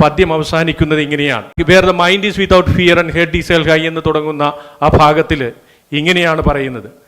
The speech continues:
"When the, where the mind is not broken up into narrow fragments into that heaven of freedom, let my country awake."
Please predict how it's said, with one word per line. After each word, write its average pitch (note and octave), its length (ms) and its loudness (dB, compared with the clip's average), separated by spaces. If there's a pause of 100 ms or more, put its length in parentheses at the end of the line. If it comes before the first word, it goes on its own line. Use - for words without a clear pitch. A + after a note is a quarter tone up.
(420)
"When D#3 220 0
the, D3+ 60 0 (160)
where D#3+ 180 2
the D#3 80 -4 (100)
mind F#3 260 0 (100)
is E3+ 140 -10
not D#3 80 -2 (120)
broken D#3+ 360 4
up - 140 0
into D3+ 140 -2 (100)
narrow D#3 260 2 (100)
fragments D#3 640 -2 (1400)
into D3+ 240 2
that C#3+ 140 -2 (180)
heaven E3 280 2
of D3 60 -2 (120)
freedom, C3+ 320 0 (540)
let C#3+ 140 -4 (120)
my C#3 80 0 (120)
country B2+ 320 -4 (200)
awake." A#2+ 360 -4